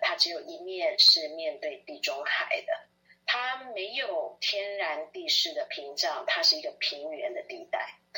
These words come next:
所以可想而知，以色列官方对这块土地，呃，巴勒斯坦人住的这个加沙走廊，其实提防是最高的。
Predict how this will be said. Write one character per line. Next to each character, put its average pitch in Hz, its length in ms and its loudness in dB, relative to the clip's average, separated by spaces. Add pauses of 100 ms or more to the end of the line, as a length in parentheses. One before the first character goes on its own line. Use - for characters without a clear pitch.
(240)
所 - 180 6
以 285 80 0
可 - 260 0
想 170 300 0
而 175 200 2
知， 202 220 2
以 175 140 -10
色 - 240 -2
列 190 200 -4
官 180 320 -6
方 175 260 -6
对 175 160 -8
这 180 140 -6
块 - 260 -2
土 - 340 -12
地， 330 320 -10 (360)
呃， - 560 -4
巴 170 100 -2
勒 - 80 -2
斯 - 160 -2
坦 - 180 2
人 - 220 0
住 202 220 -4
的 - 100 0
这 - 140 -2
个 - 100 -2
加 151 220 0
沙 156 220 0
走 - 220 2
廊， - 280 -6
其 - 180 4
实 - 240 6
提 294 220 2
防 - 320 2
是 - 180 8
最 - 340 -2
高 - 300 -2
的。 - 100 0